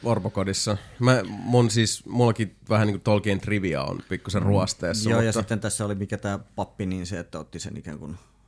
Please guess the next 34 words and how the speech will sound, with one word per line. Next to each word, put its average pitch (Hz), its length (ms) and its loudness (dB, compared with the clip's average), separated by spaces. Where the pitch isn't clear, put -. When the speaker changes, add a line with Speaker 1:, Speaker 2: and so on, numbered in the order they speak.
Speaker 3:
suojiinsa 90 560 -10
sitten. - 200 0
Speaker 1:
Mm. 107 200 2
Ja 123 100 6
aika 131 140 6
useinhan 147 320 4
ton 127 220 2
tyyppiset - 320 -2
hahmot 101 340 0
sit 98 160 -6
on 98 200 0
niinku, 98 260 -2
mm, 95 120 -2
semmosia 98 420 0
yhteensulaumia, 113 840 2
että 123 200 -2
siellä 98 120 0
saattaa 98 260 0
olla 95 80 0
taustalla 101 380 0
montakin 104 360 4
Speaker 2:
Aivan. 98 100 2
Speaker 1:
hahmoa, 98 240 0
mut 95 160 -6
siis - 320 -4
vähän 107 140 2
draamasäännöllisesti 101 720 2
tehdään 95 320 0
niin, 95 100 2
että - 140 -6
no, 95 120 -2
täällä 92 180 0
on 90 80 -2
niinku 90 220 -6